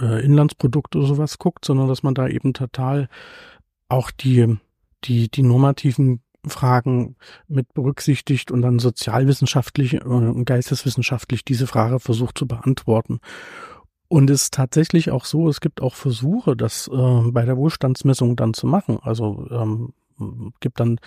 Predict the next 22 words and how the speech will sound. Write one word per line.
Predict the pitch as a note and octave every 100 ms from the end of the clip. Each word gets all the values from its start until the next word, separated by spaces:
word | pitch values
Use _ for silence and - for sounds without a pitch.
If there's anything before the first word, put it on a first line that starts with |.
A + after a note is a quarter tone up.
| - -
Fragen | - A#2+ A#2+ C3+
zur, | - C3 A#2 B2 C3
äh, |
Lebenszufriedenheit, | A#2 D3+ G3+ - E3 - D#3+ D#3 C#3 D3 - - - - -
die |
versucht | B2 B2+ C#3 -
man | C#3+
dann, | C3 C3 C3 C#3
ähm, | C3+ C3 B2 -
zu | -
korrelieren, | B2 C#3+ C3 A#2+ B2 E3 F#3 F3+ F3+
ähm, | C#3 C3+ C3 C3 - - - _
mit | - C3
beispielsweise, | - C3+ - B2+ C3 C3 B2 A#2+ B2+ A#2 A2+ A2+ _ _ -
äh, | A#2 A#2 _ _ _ _
ja, | G#2+ A2+
Lebenserwartung, | A2+ B2 B2 C3 C#3 - A#2 A#2 - B2 A#2+ A#2+ A2 -
äh, |
und | A#2+ A2+ A#2+ A2
anderen | B2 - A2+ A2
Wohlfahrtsindikatoren, | B2 - A#2+ - - - - - - - B2+ B2+ - C3 - C#3 D#3 D3+ C#3+
Einkommen. | B2+ C3 D3 - C3+ B2+ B2+